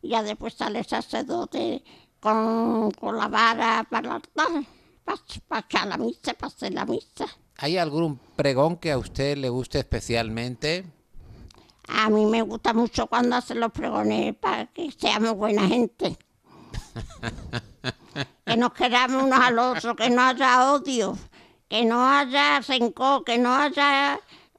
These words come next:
Speaker 1: soberbia, que seamos buenos unos para otros. Esto, cuando dicen esas cosas,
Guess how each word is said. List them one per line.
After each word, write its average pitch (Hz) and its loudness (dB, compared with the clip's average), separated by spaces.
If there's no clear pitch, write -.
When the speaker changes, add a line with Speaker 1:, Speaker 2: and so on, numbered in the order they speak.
Speaker 1:
soberbia, 240 2
que 214 -8
seamos 254 0
buenos 233 2
unos 233 -2
para 226 0
otros. 190 -4
Esto, 254 -4
cuando 233 -2
dicen 285 -2
esas 277 -2
cosas, 269 -6